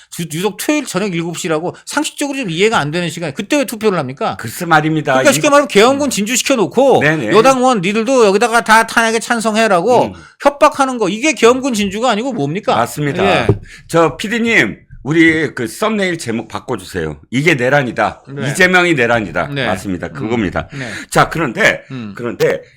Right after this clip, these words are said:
Speaker 2: 이재명이 하는 그 꼬라지가,
Speaker 1: 음.
Speaker 2: 아, 참 한심했던가 봐요.
Speaker 1: 네.
Speaker 2: 어, 우상호가 한마디 했습니다.
Speaker 1: 그렇죠. 네.
Speaker 2: "야, 그 탄핵은 그렇게 하는 게 아니야.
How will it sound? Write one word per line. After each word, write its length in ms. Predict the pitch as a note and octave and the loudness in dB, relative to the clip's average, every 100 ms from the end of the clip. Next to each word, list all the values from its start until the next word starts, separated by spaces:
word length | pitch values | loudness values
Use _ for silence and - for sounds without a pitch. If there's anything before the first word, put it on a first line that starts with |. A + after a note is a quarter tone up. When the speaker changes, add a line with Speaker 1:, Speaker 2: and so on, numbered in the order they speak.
| _ | _
Speaker 2:
이재명이 680 | C#3+ E3+ D#3+ A3 G#3+ F#3+ G3 | -6 -4 2 4 4 0 -2
하는 760 | F#3 G#3+ G#3 F#3 E3 C#3 A#2 - | -2 -4 -4 -2 -2 -2 -2 -6
그 320 | A#2+ A2 G#2 | -4 -2 -4
꼬라지가, 920 | - A#3 A3 - G#2 F#2+ A2 G#2+ C#2+ G2 | -2 -2 -2 -4 -2 0 2 2 -2 -8
Speaker 1:
음. 20 | - - | -14 -6
Speaker 2:
아, 280 | G#2 G#2+ G#2 | -2 -2 -4
참 200 | B2+ A#2+ | -8 -6
한심했던가 760 | A3 G3+ G#3 C#3+ - G2+ F2+ | -4 -2 0 -2 0 0 -2
봐요. 480 | - D#2+ D2+ D2 D#2+ D2 | -4 -6 -2 0 0 0
Speaker 1:
네. 180 | B2+ - | -2 0
Speaker 2:
어, 140 | G2 | 0
우상호가 560 | A2 C3 F3 D3 A2 B2+ | 0 0 2 2 0 -4
한마디 340 | D#3+ C#3+ A2+ | -2 -2 0
했습니다. 800 | A#2 - B2+ F#2+ G2+ E2 G2+ A2 F#3 | -2 -2 -2 0 2 4 6 6 4
Speaker 1:
그렇죠. 80 | |
네. 200 | E3+ F#3 - | -2 -6 -4
Speaker 2:
"야, 180 | A#2+ A#2 | -4 -2
그 400 | - F3 A3 - | 0 2 2 0
탄핵은 480 | - A3 B3 G#3+ A#3+ | -8 -4 -2 -2 -4
그렇게 360 | - C3+ C#3 E3 | -2 -2 -2 -4
하는 240 | D#3 A#2+ | -4 -6
게 80 | C#3+ | -8
아니야. 580 | - - A#2 F#2+ A#2 | -8 -4 0 2 2